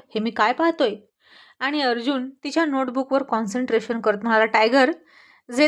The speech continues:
तू पाहतोय तेच मीही पाहतोय, डर्टी हँडरायटिंग." तसे सगळे पुन्हा हसले आणि आर्या थोडी नाराज झाली आणि म्हणाली, "डॅड, मी दहा पानं कंप्लीट केली की नाही, तुम्ही सांगितली म्हणून?"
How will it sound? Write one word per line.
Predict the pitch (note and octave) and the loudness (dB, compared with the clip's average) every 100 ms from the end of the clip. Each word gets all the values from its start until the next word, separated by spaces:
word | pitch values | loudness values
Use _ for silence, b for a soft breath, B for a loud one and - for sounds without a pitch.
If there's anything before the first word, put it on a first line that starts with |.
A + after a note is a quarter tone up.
| D4+ | 2
तू | E4+ | 2
पाहतोय | C#4+ B3 - D4 A#3+ D4 - | 4 4 2 0 0 -2 -2
तेच | C#4 D4 | -4 -2
मीही | C4 C4+ C4+ | -4 -4 -2
पाहतोय, | C4+ B3 G3 G#3+ G3+ _ _ _ _ - | 0 0 0 -4 -6 _ _ _ _ -14
डर्टी | G3 G#3 G3 D4 | -6 -6 -4 -6
हँडरायटिंग." | B3+ C4 C4 B3+ B3+ B3 _ _ _ _ | -4 0 0 0 -4 -10 _ _ _ _
तसे | D4 B3 | -6 -6
सगळे | A#3 B3 G3+ A3 | -4 -2 -2 -4
पुन्हा | A#3+ A3 A3+ A3+ | -4 -4 -2 0
हसले | G#3 A#3 A3 - B B B B - | -2 -2 -2 -2 B B B B 0
आणि | D4 D4 | 2 4
आर्या | A#3 G#3+ A3+ | 4 4 2
थोडी | C4 A#3 C4 | 0 -2 0
नाराज | B3 G#3 A3 A#3 | 2 4 4 2
झाली | A#3+ - | 2 2
आणि | A3 A3+ | 0 0
म्हणाली, | B3 A#3 B3 | -2 0 2
"डॅड, | A3+ B3 A3 G3+ | 4 4 4 0
मी | B3 | -4
दहा | A#3+ A#3 B3 | -2 0 2
पानं | B3+ B3 C4 | 4 2 0
कंप्लीट | C4+ B3+ C4 C4+ | -2 -2 -2 -2
केली | - B3 B3 | 4 4 4
की | E4 | 0
नाही, | D#4 C4+ D4+ b b - | 2 0 -2 b b -4
तुम्ही | C#4+ D4+ | 2 2
सांगितली | D4+ C4+ C4 C4 C4+ | 4 2 0 -2 0
म्हणून?" | C#4 C#4 D4 | 2 2 0